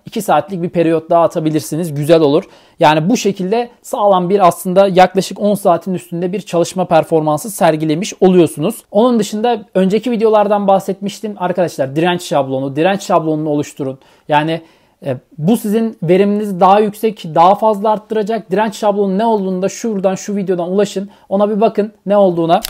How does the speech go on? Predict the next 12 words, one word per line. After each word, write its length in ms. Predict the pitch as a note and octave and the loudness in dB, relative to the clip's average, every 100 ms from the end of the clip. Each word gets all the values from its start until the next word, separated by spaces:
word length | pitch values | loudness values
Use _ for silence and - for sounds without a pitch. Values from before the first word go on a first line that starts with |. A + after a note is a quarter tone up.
| - | -4
Şimdi 340 | - C4 B3 A#3+ | -2 0 2 4
geldik. 480 | A#3 G#3+ G#3 G#3 - | 4 2 0 -6 -4
"Abi 260 | G3+ G3 E3 | 2 2 4
ben 260 | F#3+ G3 - | 2 0 -6
gece 260 | F3 F3+ F#3 | -2 -2 2
daha 220 | F#3 F3+ | 4 4
iyi 60 | F3+ | 2
çalışırım. 480 | F3+ E3+ F3+ F3 F3+ _ - D#3 | 0 -2 -2 -4 -6 _ -16 -10
E, 300 | C3+ C#3+ E3 D3 | -6 -6 -4 -2
bana 220 | D#3+ E3 | 0 2
daha 240 | E3+ F3 | 4 6
uygun, 340 | E3+ D#3 E3+ | 4 0 -6